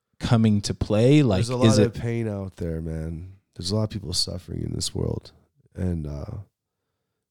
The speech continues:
Speaker 2: it, I think that's mostly what I see when I look outward, you know, and I'm just trying to do my part, my area of influence to help people, uh, come to healing.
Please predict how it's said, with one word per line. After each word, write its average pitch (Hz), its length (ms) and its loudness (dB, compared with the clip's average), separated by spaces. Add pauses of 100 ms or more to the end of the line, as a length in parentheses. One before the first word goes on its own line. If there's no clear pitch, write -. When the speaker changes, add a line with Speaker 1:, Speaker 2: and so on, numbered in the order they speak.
(220)
Speaker 2:
it, - 180 -8
I 92 120 -2
think 107 340 0
that's - 360 0
mostly 98 360 0
what 82 160 -2
I 85 60 -2
see - 240 -4
when 85 160 -4
I 82 60 -6
look 82 240 -8
outward, - 460 -12 (680)
you 87 100 -20
know, 78 220 -12 (220)
and 101 140 -2
I'm 107 140 4
just 104 160 -2
trying 117 160 2
to 110 80 2
do 107 160 -2
my 101 220 -2
part, 101 300 -2
my 98 120 -4
area 95 220 -2
of 92 80 -6
influence 92 540 -8
to - 320 -6 (800)
help 98 260 -2
people, - 480 -8 (540)
uh, 95 200 -4
come 107 200 -4
to 80 80 -8
healing. 85 440 -14